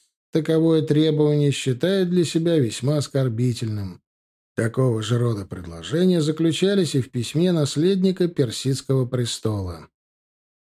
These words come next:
Тормасов напомнил обоим, что они сами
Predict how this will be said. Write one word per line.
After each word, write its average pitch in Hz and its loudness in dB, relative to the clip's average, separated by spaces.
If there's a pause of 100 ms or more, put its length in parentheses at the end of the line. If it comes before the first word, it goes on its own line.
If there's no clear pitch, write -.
(120)
Тормасов 127 -2
напомнил 170 2
обоим, 156 2
что - -14
они 117 0
сами 160 0